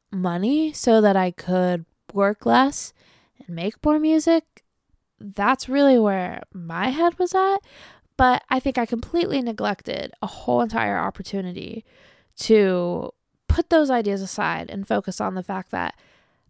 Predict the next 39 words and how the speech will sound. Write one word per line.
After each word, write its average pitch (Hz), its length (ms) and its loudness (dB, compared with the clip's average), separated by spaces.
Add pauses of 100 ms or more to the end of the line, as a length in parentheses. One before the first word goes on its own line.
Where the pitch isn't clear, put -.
(120)
I 214 80 4
had 196 160 0
a 185 60 -6
new 247 240 0
thing 160 540 -10 (440)
that 208 160 -2
was - 120 -12
TikTok - 640 -6 (300)
and 196 120 -2
a 196 60 -2
community 202 460 -6
on 175 120 -12
TikTok - 500 -8 (360)
that 202 260 2
I 202 80 -4
could 202 180 -4
have 190 140 -4
been 190 480 -8 (960)
really 359 300 6
authentic 302 560 2
with - 340 -10 (240)
and 226 160 -2
really 302 240 4
made 269 240 4
a, 233 380 2 (140)
a 170 80 -2
community 214 640 -2
and 185 120 -10
relationships 208 720 -6
with. - 360 -10 (100)
Um, 196 640 -4 (260)
and 233 300 -4
now 247 200 2
that 392 120 0
I'm 349 140 -2
realizing 320 440 -4
that, 208 120 -8
I'm 202 100 -8
like, 190 160 -12